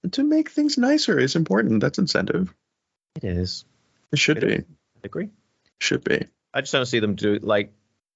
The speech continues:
Speaker 2: our best bet for that would be, like, if we're getting an overhaul of Fantasyland or something.
Speaker 1: Mm.
Speaker 2: You know? 'Cause, like, the
Speaker 1: Like
Speaker 2: newer parts don't do it. Beauty and the
Speaker 1: Well,
Speaker 2: Beast
Speaker 1: like,
Speaker 2: like that.
Speaker 1: Tomorrowland will be getting their new ground,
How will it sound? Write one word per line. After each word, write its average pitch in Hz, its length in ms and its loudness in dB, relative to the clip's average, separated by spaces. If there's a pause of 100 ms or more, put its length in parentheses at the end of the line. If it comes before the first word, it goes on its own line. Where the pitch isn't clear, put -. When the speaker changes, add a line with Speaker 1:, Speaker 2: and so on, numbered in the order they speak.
(180)
Speaker 2:
our 120 180 4
best 135 280 2
bet 113 180 2
for 104 120 0
that 101 200 4
would 92 180 0
be, 90 280 4
like, 87 280 2
if 87 200 -4
we're 87 140 2
getting 85 280 0
an 80 80 0
overhaul 78 540 2
of 76 300 -4 (540)
Fantasyland 78 480 -2
or 76 60 0
something. 73 300 -4 (280)
Speaker 1:
Mm. 113 300 0 (380)
Speaker 2:
You - 60 -10
know? 76 220 -4 (600)
'Cause, 139 140 2
like, 151 80 4
the 165 60 6
Speaker 1:
Like 151 80 4
Speaker 2:
newer 220 220 4
parts 98 300 2
don't 92 160 0
do 80 120 0
it. 127 200 2
Beauty 185 220 0
and 117 80 2
the - 60 4
Speaker 1:
Well, 277 80 6
Speaker 2:
Beast - 340 -4
Speaker 1:
like, - 60 -2
Speaker 2:
like 190 80 4
that. 165 60 4 (140)
Speaker 1:
Tomorrowland 123 260 4
will 120 80 0
be 117 100 -2
getting 117 300 2
their 104 180 4
new 104 160 2
ground, 101 220 2